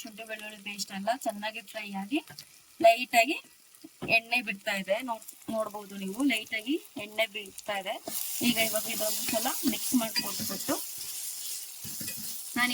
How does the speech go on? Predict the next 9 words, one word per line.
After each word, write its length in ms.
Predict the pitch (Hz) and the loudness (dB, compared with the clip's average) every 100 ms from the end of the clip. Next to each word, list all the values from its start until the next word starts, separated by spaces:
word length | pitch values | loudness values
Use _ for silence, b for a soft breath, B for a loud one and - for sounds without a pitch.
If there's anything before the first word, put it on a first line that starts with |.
| 233 | 0
ಇದಕ್ಕೆ 300 | 226 - 330 - - 226 - - | -6 0 0 0 -10 -8 -2 0
ಮಶ್ರೂಮ್ 460 | 226 - 226 285 254 | 0 -2 -2 -2 -4
ಹಾಕ್ತೀನಿ. 460 | 202 - - 185 262 - - - - - - 143 - - - - - - - - - - - - - - - - - | -6 -6 -10 -4 -4 -6 -16 -14 -14 -16 -20 -20 -20 -20 -18 -18 -20 -20 -20 -20 -20 -20 -20 -20 -18 -20 -20 -20 -14
ಇವಾಗ 220 | 226 220 233 240 | 0 2 4 2
ನಾನು 160 | 220 262 | 0 -4
ತೊಳ್ದಿ-, 500 | - 226 220 226 254 - 233 233 214 202 262 370 311 214 | -2 -2 -2 -6 -12 -8 -6 2 2 2 0 0 -2 -4
ಮಶ್ರೂಮ್ನ 520 | 220 - 262 247 262 349 - - - - - - - - | -2 -2 -4 -6 -4 -4 -8 -20 -20 -20 -20 -20 -20 -10
ಹಾಕ್ತಾ 280 | 220 - 220 | -6 6 6
ಇದ್ದೀನಿ, 320 | 202 208 196 | 6 -10 -4